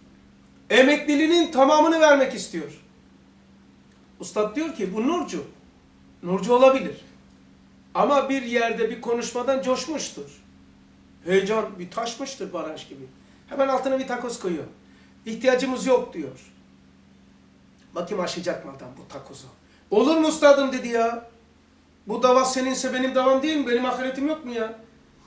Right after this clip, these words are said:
Kimsenin soyundan gelmemiş ki bu dava. Allah'ın davası.' Oo,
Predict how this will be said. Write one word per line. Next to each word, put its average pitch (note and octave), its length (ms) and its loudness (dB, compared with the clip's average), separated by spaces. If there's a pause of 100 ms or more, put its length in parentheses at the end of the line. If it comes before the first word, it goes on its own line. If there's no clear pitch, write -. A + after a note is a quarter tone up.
(380)
Kimsenin B3 420 -4
soyundan B3 500 0
gelmemiş D4+ 400 2
ki C#4+ 100 -4
bu C#4 140 -4
dava. B3+ 240 0
Allah'ın C4+ 440 2
davası.' B3 480 0 (640)
Oo, G#3+ 500 -4